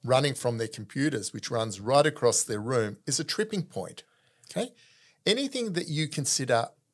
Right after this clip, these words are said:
safety in your own organisation, in the own four walls of your business environment, like we're sitting in here now, needs to be replicated in somebody's home environment. Because remembering, workplace health and safety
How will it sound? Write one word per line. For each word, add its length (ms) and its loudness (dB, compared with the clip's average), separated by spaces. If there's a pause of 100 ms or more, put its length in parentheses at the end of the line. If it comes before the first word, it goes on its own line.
(220)
safety 920 0
in 180 -2
your 300 0
own 320 4 (100)
organisation, 800 -4
in 60 -8
the 100 -4
own 300 0
four 400 4
walls 420 2
of 120 -10
your 180 -6
business 500 -2
environment, 380 -4
like 160 -2
we're 80 -6
sitting 300 -2
in 120 -8
here 240 -10
now, 480 -4 (480)
needs 260 2
to 100 0
be 280 0 (240)
replicated 840 -2
in 100 -6
somebody's 500 -4
home 240 -6
environment. 640 -6 (680)
Because 500 2 (300)
remembering, 840 0
workplace 460 2
health 200 -2
and 100 -6
safety 500 -4